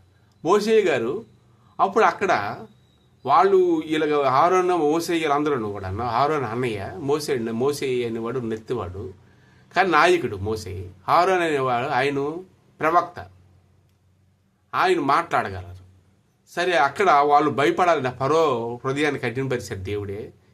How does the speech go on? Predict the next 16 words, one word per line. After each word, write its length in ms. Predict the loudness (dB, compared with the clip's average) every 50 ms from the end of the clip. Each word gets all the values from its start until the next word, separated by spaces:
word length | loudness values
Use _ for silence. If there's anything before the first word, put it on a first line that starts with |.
| -6
ఎందుకంటే 360 | -6 -2 0 0 0 0 0 -2
అది 300 | -2 -2 -4 -6 -6 -6
చూసి 360 | -8 -8 -10 -10 -10 -10 -6
జనాలు 340 | -4 -2 -2 -2 -2 -2 -2
మార్పులు 600 | 0 0 0 0 -2 -4 -10 _ _ -6 -6 -4
మారాలి 460 | -2 0 0 0 0 0 -2 -2 -2
కాబట్టి 340 | -4 -4 -4 -6 -8 -10 -10
కొన్ని 220 | -8 -8 -6 -6
వింతలు. 520 | -8 -8 -8 -8 -10 -10 -10 -12 -14 -16 -18 _ _ _ _ _ _ _ _ _ _ -6
అక్కడ 560 | -6 -4 -4 -2 -2 -2 -2 -4 -6 -8 -10 -14 _ _ _ _ _ _ _ _ _ _ _ 0
ఆరోన్ 380 | 2 2 2 2 2 0 0
గారు 500 | 0 -2 -2 -4 -6 -6 -8 -10 -12 -14 -18 -20 -20 -20 _ _ _ _ _ _ _ _ _ _ _ _ _ _ _ _ _ _ -10
మోసే 360 | -6 -6 -6 -4 -4 -4 -4 -2
గారికి 280 | -2 -2 -2 -4 -6
సహాయం 400 | -8 -8 -6 -4 -4 -4 -4 -4
పంపించారు, 600 | -6 -6 -6 -6 -6 -6 -6 -8 -10 -14 -16 -20